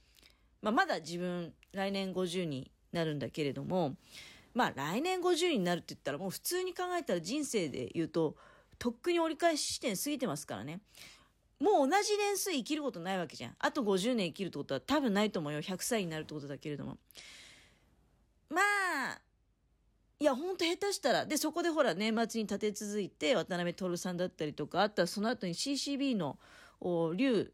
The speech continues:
さんとかね、もう、お、還暦、あの人還暦だよね、亡くなったの。で、亡くなってっていうニュースを聞いて、なんかあと十年っていうふう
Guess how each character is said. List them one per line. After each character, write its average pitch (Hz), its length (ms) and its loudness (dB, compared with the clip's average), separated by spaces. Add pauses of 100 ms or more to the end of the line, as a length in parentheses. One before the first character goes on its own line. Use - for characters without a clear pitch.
さ 147 200 -4
ん 147 60 -4
と 135 100 -8
か 123 100 -4
ね、 196 140 -4 (400)
も 277 320 2 (220)
う、 - 40 -12
お、 143 340 -8 (100)
還 196 220 -2
暦、 180 380 -4 (320)
あ 214 80 2
の 269 80 4
人 226 140 -2
還 185 200 -4
暦 180 200 -2
だ 170 80 4
よ 147 80 2
ね、 127 100 -4
亡 135 120 -6
く 156 80 -8
な 143 80 -4
っ - 20 -8
た - 160 -12
の。 - 100 -10 (260)
で、 160 100 -6
亡 160 140 -4
く 190 100 -8
な 185 100 -2
っ 170 40 -8
て 175 440 -2 (160)
っ - 40 -20
て 190 80 -6
い 185 40 0
う 175 40 -2
ニ 185 100 0
ュ - 20 0
ー 165 40 -2
ス 156 120 -8
を 151 60 -4
聞 - 200 -8
い 160 40 -6
て、 - 280 0 (800)
な 220 120 4
ん - 20 2
か 190 100 6
あ 339 80 4
と 339 100 0
十 262 360 2
年 220 160 0
っ - 20 -8
て 185 120 -6
い - 40 0
う - 20 -4
ふ - 40 -6
う - 20 -8